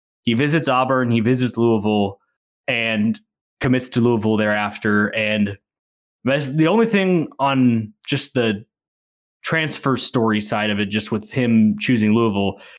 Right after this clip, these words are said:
I guess I was a little surprised at first because Auburn is obviously the S E C school, has won a national title in the last decade or thereabouts.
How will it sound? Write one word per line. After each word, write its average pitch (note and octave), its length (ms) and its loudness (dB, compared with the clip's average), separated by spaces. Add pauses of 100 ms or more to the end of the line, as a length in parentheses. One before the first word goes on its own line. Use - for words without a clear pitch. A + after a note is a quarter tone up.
(100)
I A3+ 80 -4
guess C4 140 -2
I F3+ 40 2
was D3+ 120 0
a D3 40 0
little D#3 220 2
surprised E3 460 -2
at E3 120 -4
first - 540 -2 (460)
because C3+ 280 -2
Auburn B2 380 0
is A#2 100 0
obviously A#2+ 380 0
the A#2 140 2
S A2 120 -6
E B2 60 0
C A#2+ 180 -2
school, A#2+ 380 0
has G#2 140 0
won A2 180 2
a A2 60 0
national G#2+ 440 -2
title A2 380 -2
in A2 60 2
the G#2+ 80 2
last G#2+ 340 -2
decade G#2 540 -4
or F2+ 180 -6 (300)
thereabouts. G#2 680 -4